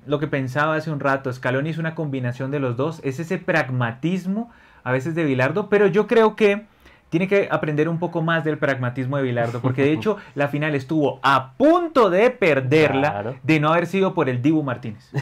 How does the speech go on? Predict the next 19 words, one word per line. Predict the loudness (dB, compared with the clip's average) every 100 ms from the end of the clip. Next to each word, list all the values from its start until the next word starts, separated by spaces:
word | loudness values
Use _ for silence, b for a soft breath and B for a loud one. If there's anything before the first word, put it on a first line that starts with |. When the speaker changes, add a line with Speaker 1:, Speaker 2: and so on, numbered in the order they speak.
| 0
Speaker 2:
<laughs> | -2 2
Speaker 1:
De | 2
no | 4 4
haber | 4
sido | 2 2
por | 2
el | 2
Dibu | 2 2
Martínez, | 0 0 -4 -2
o | -2
estaríamos | -2 -2 -2
hablando | 0 0 0
del | -2 -2
título | -4 0 2
de | 2
Francia, | 0 -2 -2 -6 -16 B _
porque | -2 2 0
era | 2
un | -2 -4